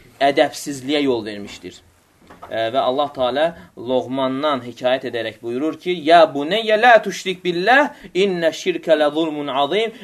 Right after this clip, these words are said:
Ey oğlum, ə, sən Allaha şərik qoşma, həqiqətən şirk böyük zülmdür.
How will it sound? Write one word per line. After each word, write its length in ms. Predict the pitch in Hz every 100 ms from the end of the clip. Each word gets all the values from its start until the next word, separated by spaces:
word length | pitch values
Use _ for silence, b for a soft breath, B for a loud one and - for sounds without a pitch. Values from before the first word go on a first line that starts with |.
| -
Ey 140 | 170
oğlum, 640 | 160 156 151 185 226 208 B B B
ə, 180 | 131 135
sən 280 | 151 165 156
Allaha 420 | 143 139 131 139
şərik 340 | - 143 135
qoşma, 380 | - 165 170 151
həqiqətən 540 | 147 156 135 127 135 131
şirk 440 | - 190 190 _
böyük 340 | 139 139 175
zülmdür. 540 | 156 151 147 110 98